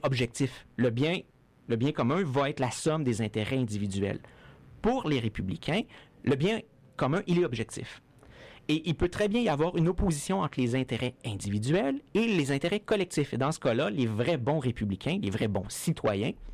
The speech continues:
devraient prendre la défense du bien collectif, quitte à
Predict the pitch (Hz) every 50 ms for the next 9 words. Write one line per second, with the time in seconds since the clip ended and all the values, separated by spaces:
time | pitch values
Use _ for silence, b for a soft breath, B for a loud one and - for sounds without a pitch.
0 | B B B B B B B B B B - 120 120 151 165 143 131 139 151 -
1 | - - 104 117 160 196 262 - - - - - 123 120 110 110 104 - 123 139
2 | 170 175 135 117 117 107 131 147 - - 151 135 117 - - 151 147 - B B
3 | B B - 240 254 269 - - - - 143 160 214